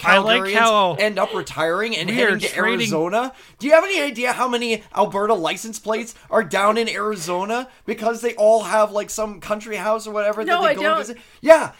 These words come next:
Speaker 2: yeah, they go down
Speaker 3: I don't
Speaker 2: there
Speaker 3: live
Speaker 2: for the
Speaker 3: in
Speaker 2: winter.
Speaker 3: Arizona, dude.
Speaker 2: Yeah, they go down there for the winter, and then they have a nice little vacation. They go on their little golf courses, whatever. And it, yeah, it, it's,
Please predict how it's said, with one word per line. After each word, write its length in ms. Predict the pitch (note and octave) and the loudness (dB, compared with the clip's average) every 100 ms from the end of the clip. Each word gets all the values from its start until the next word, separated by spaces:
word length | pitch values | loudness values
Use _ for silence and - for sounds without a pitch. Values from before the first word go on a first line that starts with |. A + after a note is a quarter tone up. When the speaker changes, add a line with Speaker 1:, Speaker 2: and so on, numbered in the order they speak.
| - | -4
Speaker 2:
yeah, 280 | C#4 B3+ D#3+ | 0 2 2
they 180 | F#3 G#3+ | 0 -2
go 180 | C4+ | -4
down 160 | A#3 B3+ | -2 0
Speaker 3:
I 40 | B3+ | 0
don't 80 | B3+ | 0
Speaker 2:
there 100 | C4+ | -2
Speaker 3:
live 80 | |
Speaker 2:
for 60 | A#4+ | -2
the 60 | A4 | -2
Speaker 3:
in 120 | D4 | 0
Speaker 2:
winter. 240 | C#4 C4+ | 0 0
Speaker 3:
Arizona, 300 | C#4 B3+ A#3+ | -2 -4 -10
dude. 340 | A3+ C4+ E4 D4+ | -12 -10 -6 0
Speaker 2:
Yeah, 160 | D4 | 0
they 140 | A3+ C4+ | 0 -2
go 120 | D#4 | 0
down 220 | C#4+ C#4+ | 2 2
there 120 | C#4 | 0
for 140 | A#3+ B3 | -8 -8
the 80 | |
winter, 540 | A3+ C#4+ C#4+ A3 A#3 A#3 - - | -4 -6 -4 -2 -4 -6 -20 -6
and 120 | A#3 | -4
then 140 | B3+ B3 | -4 -4
they 140 | A#3+ | -4
have 180 | A3+ A#3 | -4 -4
a 60 | |
nice 200 | A3+ B3+ | -6 -8
little 140 | C4 B3 | -10 -6
vacation. 540 | A#3 A#3 A3+ G#3+ G#3+ | -6 -6 -8 -8 -12
They 60 | G3 | -2
go 160 | A3+ | 0
on 60 | A#3+ | 0
their 140 | A#3 | 0
little 160 | A#3 A3+ | -2 -4
golf 260 | A3 G#3+ G#3+ | -4 -4 -4
courses, 360 | A3 G#3 G#3 | -8 -8 -10
whatever. 480 | G#3 G#3+ A3 G#3 G#3 - _ - | -6 -2 -2 -4 -10 -14 _ -12
And 120 | F#3 | -8
it, 160 | F#3 - E3 C#3+ D3 | -8 -10 -16 -14 -10
yeah, 400 | C#3+ G3 D3 A2 - | -2 0 0 -4 -12
it, 340 | D#3+ - D#3+ D#3+ | -16 -10 -10 -8
it's, 380 | D#3 - - | -8 -8 -12